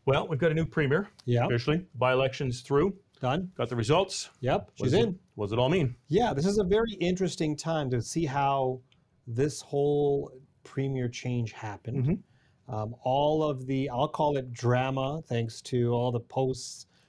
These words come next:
Speaker 2: Twitter feeds, and everything else on social media happening. But we kinda wanna look at what's the overview of this, this new premier and, the,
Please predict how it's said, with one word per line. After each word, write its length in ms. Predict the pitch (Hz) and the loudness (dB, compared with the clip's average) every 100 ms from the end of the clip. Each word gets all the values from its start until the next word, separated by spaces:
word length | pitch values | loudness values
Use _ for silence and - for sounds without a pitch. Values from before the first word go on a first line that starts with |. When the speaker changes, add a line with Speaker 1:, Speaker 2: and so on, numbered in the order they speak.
| _ - | _ -4
Speaker 2:
Twitter 320 | 143 135 131 | 0 2 2
feeds, 500 | 127 131 127 127 117 | 0 0 0 0 -2
and 180 | 110 110 | -4 -4
everything 320 | 131 139 135 | -2 -2 0
else 220 | 135 120 | 0 0
on 120 | 127 | 0
social 340 | 120 127 123 123 | 0 0 -2 -2
media 260 | 123 120 | -2 -4
happening. 500 | 110 113 117 113 151 - _ _ _ _ _ | -4 -6 -8 -8 -8 -12 _ _ _ _ _
But 80 | 180 | -6
we 60 | 180 | -2
kinda 160 | 247 | 0
wanna 140 | 262 233 | 0 2
look 200 | 190 190 | 2 2
at 140 | 180 | 2
what's 220 | 160 156 | 2 0
the 120 | - 156 | 2 4
overview 600 | 156 151 131 113 117 110 | 4 4 0 2 2 2
of 120 | 107 | 0
this, 280 | 120 - - | -2 -2 -6
this 280 | 127 - | -8 -6
new 160 | 123 123 | -4 -4
premier 420 | 123 127 120 120 | -2 0 0 0
and, 100 | 120 | 0
the, 100 | 123 | -2